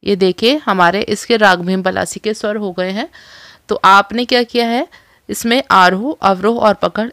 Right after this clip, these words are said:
एक साथ लिख दिया है, तो आपके ये बीस स्वर हो जाएंगे। तो इस प्रकार से बीस स्वर तक विस्तार हम कर सकते हैं। दूसरा तरीका है, अगर आप आरोह और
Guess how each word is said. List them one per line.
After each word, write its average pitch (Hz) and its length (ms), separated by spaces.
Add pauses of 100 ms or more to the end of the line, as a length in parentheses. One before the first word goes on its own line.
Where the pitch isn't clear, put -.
एक 196 200
साथ 185 260
लिख 175 160
दिया 165 240
है, 196 120
तो - 140
आपके 175 380
ये 220 140
बीस 196 300
स्वर 214 180
हो 196 200
जाएंगे। 139 400
तो - 140
इस - 320
प्रकार 180 380
से 262 300
बीस 185 340
स्वर 180 240 (180)
तक 220 120 (120)
विस्तार 170 460
हम 226 180
कर 180 200
सकते - 340
हैं। 156 200 (600)
दूसरा 220 320
तरीका 247 360
है, 262 220
अगर 196 260
आप - 200 (120)
आरोह 202 540
और 208 160